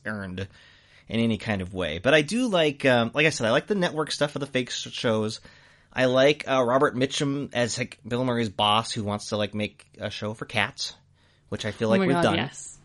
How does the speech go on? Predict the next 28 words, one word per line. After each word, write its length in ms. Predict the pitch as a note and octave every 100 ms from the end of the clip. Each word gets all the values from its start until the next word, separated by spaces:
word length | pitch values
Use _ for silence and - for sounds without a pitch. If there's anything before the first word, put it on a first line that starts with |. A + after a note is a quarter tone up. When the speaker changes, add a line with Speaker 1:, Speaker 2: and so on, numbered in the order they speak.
| -
Speaker 2:
Yes. 240 | F#3 E3 -
Speaker 1:
I 20 |
feel 180 | B2 D#3
like 140 | C#3+ - A#2+
we 80 | C3
have 220 | G#2 G#2
a 80 | G#2
show. 200 | G#2+ - -
We 80 | D#3+
have 120 | -
Speaker 2:
Yes, 260 | G#3 F3 -
Speaker 1:
cat 40 |
Speaker 2:
he 80 | G#3+
makes 220 | A3 A3
this 100 | G3+
Speaker 1:
programs, 100 | G3
Speaker 2:
comment 240 | G3 F#3+
Speaker 1:
right? 40 | F3
Speaker 2:
where, 140 | E3+
like, 260 | E3 D#3+ - - - G#3+
"Oh, 120 | A#3+
we 180 | G#3+ F#3+
have, 440 | G3+ G3 F#3+ F3
um, 600 | - F3+ F3 E3+ E3 D#3+ - _ - - _ _ _ -
whatever, 460 | - F#3 F3 E3+ E3
reports 440 | F3 - G3+ -
saying 360 | - F3+ F3 E3
that 420 | E3+ - -